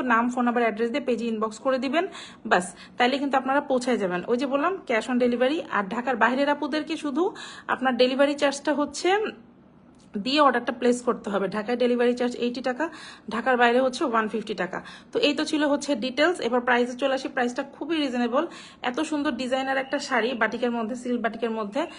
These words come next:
So এই শাড়িগুলো আমাদের কিন্তু অনেকগুলো প্রাইস রেঞ্জ আছে, আমি আবারও বলে দিচ্ছি, প্লাস অনেক ভেরিয়েশন আছে। পেজটা একটু চেক আউট করে আসতে পারেন আপুরা। আর এই শাড়িটা, এই ডিজাইনের যতগুলো শাড়ি আছে সবগুলো কিন্তু আপনারা পেয়ে যাচ্ছেন মাত্র, মাত্র, মাত্র ষোলোশো পঞ্চাশ টাকায়।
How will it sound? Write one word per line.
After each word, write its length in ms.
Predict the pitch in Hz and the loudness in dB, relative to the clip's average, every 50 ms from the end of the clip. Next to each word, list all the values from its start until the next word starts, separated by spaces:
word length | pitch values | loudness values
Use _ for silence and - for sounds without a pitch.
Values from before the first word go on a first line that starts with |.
| - - - - - | -18 -18 -18 -12 -4
So 60 | - 247 - - 285 | -4 -2 0 2 0
এই 60 | 320 302 | 0 2
শাড়িগুলো 320 | - 320 294 277 240 254 262 269 | 2 2 2 2 2 4 4 4
আমাদের 180 | 277 285 339 339 | 2 2 -2 -2
কিন্তু 140 | 330 311 320 311 294 | -2 0 0 2 2
অনেকগুলো 280 | 285 269 240 285 294 285 294 | 0 0 0 2 2 2 4
প্রাইস 180 | 247 240 247 233 240 | 2 2 2 2 2
রেঞ্জ 140 | 240 240 233 233 | 0 0 0 -4
আছে, 100 | 233 - 294 | -4 -4 -4
আমি 80 | 254 240 220 | -2 -2 0
আবারও 160 | 208 233 247 233 226 | 0 0 0 0 0
বলে 120 | 226 220 214 214 | -2 -2 -2 -4
দিচ্ছি, 180 | 214 226 - 269 - | -6 -8 -8 -6 -4
প্লাস 140 | 247 240 240 - - 220 | -4 -4 -4 -4 -6 -6
অনেক 140 | 226 233 208 202 220 | -4 -4 -4 -2 -2
ভেরিয়েশন 340 | 202 208 220 233 247 233 214 214 | 0 0 0 0 0 -2 -2 -2
আছে। 100 | 196 - 277 233 | -4 -6 -4 -4
পেজটা 220 | 233 233 233 - 254 - | -4 -6 -4 -6 -8 -8
একটু 120 | - 349 320 - | -6 -8 -6 -6
চেক 100 | 302 294 | -2 -2
আউট 120 | 285 262 247 - | -2 -2 0 0
করে 100 | 247 233 240 | 0 0 -2
আসতে 140 | 240 - 202 | -4 -6 -2
পারেন 160 | 233 240 240 233 220 | -2 -2 0 -2 -2
আপুরা। 200 | 226 226 226 285 359 - - - - - - - - - - | -2 0 0 0 -2 -2 -6 -20 -20 -20 -20 -18 -8 -2 -2
আর 60 | - - - - | -2 0 2 2
এই 80 | 294 320 320 | 2 2 2
শাড়িটা, 300 | 339 320 302 294 302 311 311 - - | 0 0 0 2 2 2 2 2 2
এই 80 | 269 277 247 294 | 0 0 0 -2
ডিজাইনের 340 | 262 294 285 285 294 294 247 269 | 0 0 0 0 0 -2 -2 -2
যতগুলো 260 | 247 262 247 269 277 277 | -2 -2 -2 -2 -2 0
শাড়ি 140 | 285 254 254 247 | 2 0 0 0
আছে 100 | 285 277 - | -2 -4 -6
সবগুলো 220 | 254 220 247 247 254 | -4 -2 -2 -2 -2
কিন্তু 120 | 247 240 247 240 | -2 -4 -4 -4
আপনারা 180 | 254 254 247 247 | -4 -4 -4 0
পেয়ে 120 | 254 240 226 226 | 0 0 0 -2
যাচ্ছেন 220 | 220 226 - 269 247 240 | -4 -4 -4 -2 0 0
মাত্র, 240 | 233 233 233 - 269 277 277 247 214 | 0 0 0 -2 0 0 0 0 0
মাত্র, 220 | 196 196 - 220 226 233 233 | -4 -4 -4 -4 -4 -2 -2
মাত্র 180 | 240 233 - - 262 285 285 - - - - - - - | -2 -2 0 0 0 0 0 -4 -16 -20 -20 -18 -10 -2
ষোলোশো 300 | - 320 330 320 320 320 - | 2 2 2 2 2 0 0
পঞ্চাশ 260 | 285 247 233 233 214 - - | 0 0 0 -2 -2 -2 -4
টাকায়। 260 | 190 185 - 160 156 | -6 -4 -4 -6 -6